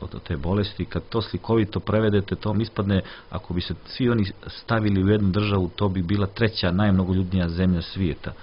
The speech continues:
Dakle, četiristo miliona ljudi, e, predviđa se da će do dvije hiljade dvadeset, do dvadesete godine biti skoro pola milijarde, dakle, samo za neke dvije, tri godine. E,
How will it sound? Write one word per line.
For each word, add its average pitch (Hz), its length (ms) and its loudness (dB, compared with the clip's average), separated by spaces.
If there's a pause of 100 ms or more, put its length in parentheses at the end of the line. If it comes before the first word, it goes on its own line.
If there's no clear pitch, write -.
(440)
Dakle, 92 300 -2 (640)
četiristo - 520 0
miliona 101 680 6
ljudi, 90 440 2 (120)
e, 85 200 0 (260)
predviđa 104 380 0
se 98 140 -4
da 98 60 0
će - 180 -4
do 92 80 0
dvije 104 240 0
hiljade 101 380 0
dvadeset, 98 800 -2 (300)
do - 60 -2
dvadesete 101 520 -2
godine 107 280 0
biti 104 200 -4
skoro 117 260 -2
pola 110 340 0
milijarde, 92 640 0
dakle, 85 240 -8
samo 110 240 -4
za 101 80 0
neke 101 260 -2
dvije, 98 200 -2
tri 101 200 -2
godine. 82 320 -2
E, - 680 -14